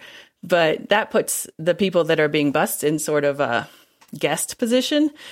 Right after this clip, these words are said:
But in Denver, we were mixed around. We went both ways. And so I was a guest in other people's neighborhoods. And so when I went to Cheltenham Elementary, which was by the old Mile High Stadium,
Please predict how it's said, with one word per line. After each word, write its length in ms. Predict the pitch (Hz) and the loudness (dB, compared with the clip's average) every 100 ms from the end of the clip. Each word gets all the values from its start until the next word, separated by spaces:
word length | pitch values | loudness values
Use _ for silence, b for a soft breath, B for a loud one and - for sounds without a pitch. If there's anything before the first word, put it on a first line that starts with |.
| B - | B -2
But 140 | 196 | 2
in 160 | 185 175 | 2 2
Denver, 560 | 220 311 269 190 170 | 4 4 4 2 2
we 360 | - 180 220 262 | -2 0 2 2
were 500 | 254 226 202 190 185 | 2 2 4 4 2
mixed 340 | 185 202 - | 0 -2 0
around. 600 | 185 165 185 285 151 185 - _ - | 0 2 2 0 -2 -8 -14 _ 0
We 140 | 208 | 2
went 220 | 208 - | 2 2
both 280 | 175 180 - | 0 0 0
ways. 380 | 180 226 202 160 | 2 2 0 0
And 240 | 156 160 | 0 0
so 420 | 160 165 156 156 B B B | 2 2 2 0 B B B
I 180 | - 185 | 0 2
was 160 | 220 185 | 2 0
a 60 | |
guest 400 | 170 151 156 - | 2 2 0 -4
in 160 | - 165 | -2 0
other 200 | 180 226 | 2 0
people's 420 | 202 156 135 - | -2 -4 -4 -2
neighborhoods. 680 | 147 143 139 - 85 - - | -4 -2 -6 -6 -6 -8 -6
And 200 | 160 160 | -4 -4
so 380 | 165 147 131 - _ - | 0 0 -2 -10 _ -10
when 180 | 180 170 | -4 -2
I 100 | 156 | 0
went 240 | 156 165 | 0 -2
to 320 | - 165 143 - | -2 -2 -2 -4
Cheltenham 440 | - 214 208 180 | -2 0 2 4
Elementary, 640 | 175 170 170 170 180 170 196 B B B B | 4 4 2 0 -2 -4 -6 B B B B
which 180 | - - | -10 -4
was 160 | 160 | -4
by 480 | 160 143 147 151 147 - | 0 2 4 2 0 -2
the 160 | 160 | -2
old 220 | - 156 151 | 2 0 0
Mile 220 | 151 147 | 0 -2
High 300 | 147 143 147 | -2 -2 -4
Stadium, 680 | - 160 147 147 143 143 | -4 -2 0 2 0 -2